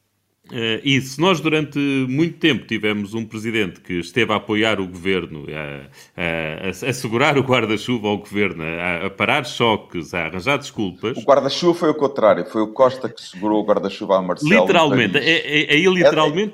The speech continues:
Speaker 2: é,
Speaker 1: foi,
Speaker 2: é,
Speaker 1: aí
Speaker 2: foi
Speaker 1: literalmente
Speaker 2: não
Speaker 1: foi
Speaker 2: foi?
Speaker 1: o Costa que
Speaker 2: Exatamente.
Speaker 1: segurou o guarda-chuva. Mas eu estava a falar, eh, metaforicamente, muitas vezes
Speaker 2: Exato,
Speaker 1: o
Speaker 2: é
Speaker 1: Mar-,
Speaker 2: verdade.
Speaker 1: Marcelo Rebelo de Sousa serviu de guarda-chuva, ou, ou de para-choques, ou o que se quiser chamar. E, e, e ele claramente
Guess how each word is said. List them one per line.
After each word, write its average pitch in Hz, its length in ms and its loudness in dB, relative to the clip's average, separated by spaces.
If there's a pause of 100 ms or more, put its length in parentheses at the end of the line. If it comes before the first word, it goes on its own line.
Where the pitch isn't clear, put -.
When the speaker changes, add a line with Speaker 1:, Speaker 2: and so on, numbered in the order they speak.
Speaker 2:
é, 113 60 4
Speaker 1:
foi, 139 80 2
Speaker 2:
é, 139 40 0
Speaker 1:
aí 147 100 4
Speaker 2:
foi 180 80 6
Speaker 1:
literalmente 175 560 4
Speaker 2:
não - 20 -10
Speaker 1:
foi - 160 4
Speaker 2:
foi? 156 80 4
Speaker 1:
o - 20 -6
Costa 143 380 -2
que 131 160 -8
Speaker 2:
Exatamente. 120 480 2
Speaker 1:
segurou 139 260 6
o - 40 4
guarda-chuva. 131 420 2
Mas 101 80 -4
eu 120 60 0
estava 147 180 2
a 139 40 2
falar, 139 280 -2
eh, 131 100 0
metaforicamente, 151 960 -2
muitas 202 300 -4
vezes 185 340 -2
Speaker 2:
Exato, 165 280 2
Speaker 1:
o 127 40 -4
Speaker 2:
é - 20 -8
Speaker 1:
Mar-, 127 120 -4
Speaker 2:
verdade. 98 100 0
Speaker 1:
Marcelo 90 280 4
Rebelo 120 180 0
de - 80 -14
Sousa 151 260 -2
serviu 131 320 -4
de 123 100 -6
guarda-chuva, 104 760 -4
ou, 147 220 0
ou 226 80 0
de 220 40 -14
para-choques, 120 640 -2
ou 85 180 -6
o 90 60 -12
que - 160 -20
se - 100 -18
quiser 98 260 -2
chamar. 90 360 -8 (280)
E, - 40 6 (180)
e, - 0 -
e 180 260 4
ele 165 140 6
claramente 143 720 2